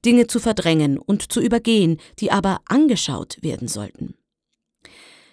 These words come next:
Die Negativdenker dürfen allerdings von den Optimisten lernen, nicht in der Negativität zu verharren, sondern diesen Punkt nur als Startpunkt für etwas Neues, Positives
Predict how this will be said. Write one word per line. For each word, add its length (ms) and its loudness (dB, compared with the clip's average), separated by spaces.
Die 100 0
Negativdenker 960 2
dürfen 360 -2
allerdings 580 -2
von 160 -4
den 160 -2
Optimisten 680 -2
lernen, 380 2
nicht 340 0
in 200 -2
der 100 2
Negativität 840 -2
zu 180 -8
verharren, 600 0
sondern 380 -2
diesen 380 0
Punkt 480 -2
nur 300 2
als 260 -2
Startpunkt 760 -4
für 100 -6
etwas 300 -6
Neues, 480 0
Positives 840 -2